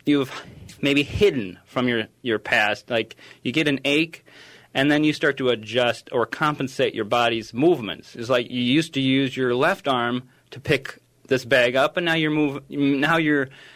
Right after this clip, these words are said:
using the right arm. So there's this already a change going on when you're lifting. That's affecting your shoulder. That's affecting into your spine.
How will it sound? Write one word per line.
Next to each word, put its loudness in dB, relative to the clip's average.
using 2
the 0
right 4
arm. -6
So -2
there's 2
this -2
already 4
a -2
change 0
going 2
on -4
when 0
you're 2
lifting. 0
That's -4
affecting 0
your -4
shoulder. 2
That's -2
affecting 0
into -4
your -6
spine. -2